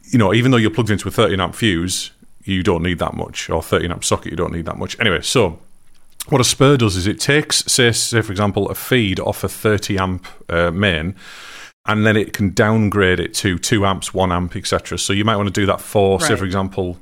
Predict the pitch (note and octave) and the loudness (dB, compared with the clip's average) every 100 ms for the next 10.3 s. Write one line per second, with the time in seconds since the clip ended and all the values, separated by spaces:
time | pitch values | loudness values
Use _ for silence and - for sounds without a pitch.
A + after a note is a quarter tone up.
0 | - A2 A2 G2+ G2 G2 F#2+ F#2 F#2+ F#2+ | 0 2 2 2 0 0 -2 -4 -2 -2
1 | F#2 F2+ - - - - - _ - G2 | -4 -6 -16 -20 -20 -20 -20 _ 0 2
2 | G2+ F#2+ G2 B2 C#3 B2 - A2 A2 C3+ | 4 4 4 4 4 2 2 2 2 0
3 | - - - - - C3 C3+ A2+ G#2 - | -4 -18 -20 -2 4 4 6 4 2 2
4 | G#2+ G#2 G2 F#2+ - - F#2+ F#2+ F2+ F2+ | 2 4 0 -4 -12 -4 0 0 0 -2
5 | F2+ - _ - - F#2+ F#2 F2+ G#2+ G2+ | -6 -10 _ -20 -8 -2 0 2 2 2
6 | G2 F#2 F#2+ B2 A#2 _ - - - - | 2 4 2 0 -4 _ -20 -20 -20 -20
7 | _ - G2+ F#2 F#2 F#2 A#2 A2+ G#2 G2+ | _ -4 0 2 2 2 4 4 4 2
8 | - A2 A#2+ - G#2+ - G2+ F#2 - A2+ | 0 0 0 0 -2 -2 -4 -2 0 0
9 | - G#2 G#2 G#2 A#2 A#2 - - - E2+ | 0 -2 0 2 0 -2 -6 -12 -6 0
10 | F#2 E2+ | 0 0